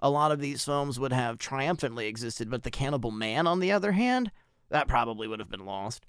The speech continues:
It's a good film. I like The Cannibal Man. I think it has a very sentimental and overwhelming, thought-provoking meaning when you really look at the movie about,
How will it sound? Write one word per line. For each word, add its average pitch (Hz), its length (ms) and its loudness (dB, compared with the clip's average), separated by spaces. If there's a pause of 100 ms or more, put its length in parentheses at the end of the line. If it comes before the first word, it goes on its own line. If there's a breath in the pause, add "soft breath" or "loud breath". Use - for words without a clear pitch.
It's - 160 2
a 147 40 0
good 147 200 2
film. 165 240 6
I 165 120 10
like 151 260 4
The 113 80 -4
Cannibal 104 340 -4
Man. 101 220 -4
I 127 80 0
think 131 180 -4
it 120 120 -4
has 120 240 0
a 117 60 -4
very 120 260 0
sentimental 127 640 0
and 123 80 -2
overwhelming, 120 760 -2
thought-provoking 117 840 0
meaning 120 380 -2
when 107 100 -6
you 107 140 -4
really 110 240 -2
look 110 200 -4
at 117 140 -2
the 113 60 -4
movie 113 400 -2
about, 104 340 0